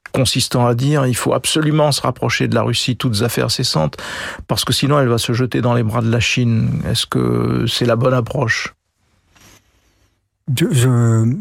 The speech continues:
Speaker 2: je crains que les, la décision, euh,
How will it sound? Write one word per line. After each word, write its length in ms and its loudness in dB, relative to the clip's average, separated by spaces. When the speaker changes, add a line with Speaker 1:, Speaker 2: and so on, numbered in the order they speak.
Speaker 2:
je 160 0
crains 340 0
que 160 -4
les, 440 0
la 100 2
décision, 760 2
euh, 320 0